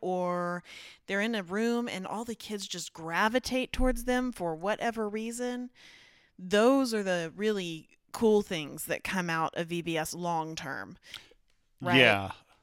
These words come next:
Speaker 2: And that happens with volunteers too.
Speaker 1: Yeah.
Speaker 2: You know, they, they, uh, they immediately many times say, "Oh, I can't do that." But yet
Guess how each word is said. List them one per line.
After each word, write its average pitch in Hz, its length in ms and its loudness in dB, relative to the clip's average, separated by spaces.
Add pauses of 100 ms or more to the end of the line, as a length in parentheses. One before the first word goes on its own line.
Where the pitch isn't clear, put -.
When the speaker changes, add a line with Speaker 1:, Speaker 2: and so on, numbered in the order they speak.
(580)
Speaker 2:
And 175 120 2
that 202 120 4
happens 147 300 4
with 113 100 -6
volunteers 104 680 -2
too. 104 300 -2
Speaker 1:
Yeah. 220 240 4 (140)
Speaker 2:
You 120 140 4
know, 113 180 4
they, 123 280 4
they, 120 420 0
uh, 92 380 2 (340)
they 110 360 0
immediately 107 800 2
many 107 280 -2
times 98 260 -4
say, 107 100 2
"Oh, 95 160 4
I 95 120 2
can't 95 320 0
do 107 180 0
that." 90 300 -4
But 110 120 -6
yet 113 260 -2